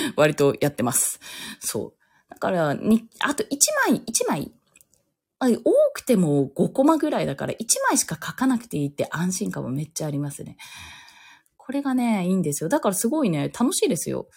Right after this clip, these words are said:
で、なんかすっげえどうでもいいネタ。<laughs> すんごいどうでもいいネタなんですよ。私が今、日常で思ったこととかもそうだし。で、あとは、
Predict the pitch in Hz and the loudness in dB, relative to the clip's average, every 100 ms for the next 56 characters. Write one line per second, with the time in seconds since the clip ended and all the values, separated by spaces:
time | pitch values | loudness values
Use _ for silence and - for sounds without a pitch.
0 | - - _ _ - 185 196 - 208 185 | -20 -20 _ _ 0 2 2 2 0 0
1 | - 359 226 202 208 202 180 147 - 240 | 0 4 4 4 4 4 4 2 4 4
2 | - 220 - 240 - 494 508 427 - 233 | 8 8 8 6 6 8 6 4 2 2
3 | 233 - - 349 - 220 277 339 381 349 | 2 0 0 0 2 2 2 2 2 4
4 | 262 262 254 240 240 240 214 180 175 165 | 6 8 6 4 2 4 4 4 4 4
5 | 165 160 160 160 107 135 175 160 139 - | 6 6 6 4 -2 0 4 4 4 2
6 | 135 139 143 139 151 147 135 135 135 127 | 2 2 2 0 2 2 4 2 2 -2
7 | 135 - 170 170 - 165 170 160 151 156 | -4 0 2 4 4 6 6 6 4 2
8 | 147 131 127 123 123 120 123 127 135 123 | -2 -4 -4 -6 -6 -6 -6 -4 -4 -4
9 | 117 - 64 - - - - - - - | -4 -6 -8 -12 -20 -18 -18 -18 -20 -20
10 | - - 302 269 330 269 220 196 165 | -12 0 4 4 4 6 6 6 2